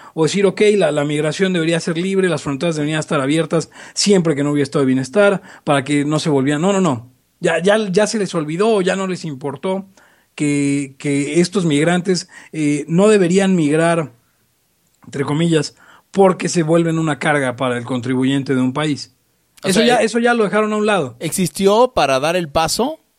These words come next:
Speaker 2: y poderse seguir llamando libertarios, pero lo deshicieron en algún punto en la vuelta en Albuquerque.
Speaker 1: Por-, porque entonces el punto es, ¿y quién tiene la culpa de, de, de que ellos sean la carga? O sea, que, ¿quién tiene la culpa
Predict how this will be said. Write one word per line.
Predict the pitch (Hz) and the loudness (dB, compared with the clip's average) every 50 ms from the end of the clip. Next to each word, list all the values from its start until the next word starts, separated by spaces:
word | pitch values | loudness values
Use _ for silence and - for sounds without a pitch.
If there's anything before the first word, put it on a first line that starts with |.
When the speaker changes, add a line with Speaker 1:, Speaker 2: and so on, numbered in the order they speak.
| _ _ _ _ | _ _ _ _
Speaker 2:
y | 160 151 143 131 120 - _ _ _ _ - | -8 -8 -8 -8 -10 -16 _ _ _ _ 0
poderse | 160 147 143 147 151 165 160 - 175 | 2 4 4 4 2 0 -2 -2 -2
seguir | - - 135 123 135 139 139 | -2 -2 -2 -2 -2 0 0
llamando | 139 139 131 135 131 135 131 | 0 0 -2 -2 -2 -2 -2
libertarios, | 131 135 139 131 127 - 120 113 120 165 254 - - - _ _ _ _ _ _ _ _ _ | 0 0 0 0 0 0 -2 0 0 -2 -4 -6 -12 -18 _ _ _ _ _ _ _ _ _
pero | - 139 131 127 127 120 120 117 113 110 - - _ - - | 0 0 2 4 4 6 4 4 2 0 -4 -10 _ -14 -12
lo | 127 127 127 123 120 | -8 -4 -2 -2 0
deshicieron | 120 113 113 120 - - 160 156 147 147 139 139 | 0 -2 -2 -2 -2 0 2 2 2 2 0 -2
en | 131 123 | -2 -2
algún | 117 113 113 120 123 123 | -2 -2 -2 -2 -2 -2
punto | 113 117 123 120 113 127 120 | -2 -2 -2 0 0 0 0
en | 110 | 0
la | 104 98 | 0 0
vuelta | 101 110 113 107 104 117 | 0 0 0 0 -2 -2
en | 107 104 | -4 -4
Albuquerque. | 101 95 101 95 98 92 85 - - - - _ _ _ _ _ _ _ _ _ - - _ | -4 -6 -6 -8 -8 -10 -12 -12 -16 -20 -20 _ _ _ _ _ _ _ _ _ -20 -10 _
Speaker 1:
Por-, | - 233 220 196 180 | 0 0 0 2 0
porque | 208 220 208 226 | -2 0 0 -2
entonces | 220 233 277 247 285 302 | -2 0 0 0 0 0
el | 233 | 0
punto | 233 294 262 262 277 | 0 -2 0 2 2
es, | 277 - - - - | 2 0 0 -4 -8
¿y | - 180 143 | -8 -8 -6
quién | - 220 233 240 233 | -2 0 0 0 2
tiene | 233 254 247 247 240 | 4 4 4 4 2
la | 226 208 214 | 0 0 0
culpa | 226 240 233 185 - 226 208 196 | 0 0 0 0 2 2 2 2
de, | 170 160 151 147 143 | 2 0 -2 -4 -4
de, | 143 147 147 139 | -4 -4 -4 -4
de | 139 147 139 131 | -4 -4 -6 -4
que | - 160 151 151 170 | -4 -4 -2 0 0
ellos | 180 185 180 196 208 202 - - - | 2 2 4 2 2 2 -2 -8 -12
sean | - - - 180 170 165 165 | -12 -4 -2 0 0 0 0
la | 165 156 156 | 0 -2 -2
carga? | - 185 170 160 156 156 156 151 - - | 0 2 2 2 2 0 -2 -4 -6 -8
O | 156 | -4
sea, | - 190 175 | -2 -2 -2
que, | 160 - 190 - | -2 -4 -10 -14
¿quién | 214 165 - - 262 285 | -14 -8 0 2 2 4
tiene | 285 330 339 339 320 | 4 4 2 4 4
la | 277 220 - | 2 0 0
culpa | - 220 196 160 131 160 160 311 - | 2 0 0 0 0 -4 -8 -8 -8